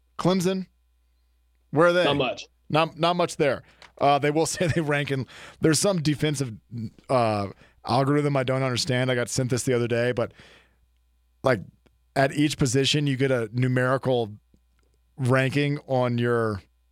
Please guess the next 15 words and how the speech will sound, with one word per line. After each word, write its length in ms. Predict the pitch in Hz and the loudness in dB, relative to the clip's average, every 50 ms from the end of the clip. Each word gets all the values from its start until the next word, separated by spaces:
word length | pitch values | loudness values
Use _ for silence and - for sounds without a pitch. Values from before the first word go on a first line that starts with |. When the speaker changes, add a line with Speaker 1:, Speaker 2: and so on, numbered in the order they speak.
| _ _ _ _ - | _ _ _ _ -2
Speaker 1:
on 140 | - 131 127 | 0 2 2
your 100 | 123 117 | 2 0
performance. 580 | - 117 - - 127 127 127 131 139 139 127 - | -2 -4 -4 -2 -2 0 0 0 -2 -2 -4 -6
And 200 | - 123 123 107 | -4 -4 -2 0
Georgia, 460 | - 127 127 120 123 131 123 113 - - - - _ _ _ _ _ - | 0 0 0 2 0 0 -2 -2 -4 -8 -20 -20 _ _ _ _ _ -6
if 180 | - 139 127 127 | -2 -2 0 2
you 100 | 147 147 | 2 4
were 160 | 143 143 135 | 4 2 2
to 160 | 135 131 123 | 0 0 0
have 180 | 123 143 139 123 | 0 -2 -2 -2
a 60 | 117 | -4
starting 400 | - - - 143 139 135 135 127 | -4 0 0 2 2 2 0 -2
eleven 400 | 127 117 117 117 123 120 135 135 | -2 -2 -2 -2 0 0 0 0
last 320 | 135 131 131 131 127 - | 0 0 0 0 -2 0
week, 340 | 135 139 139 143 139 - - | 0 0 0 0 -2 -6 -16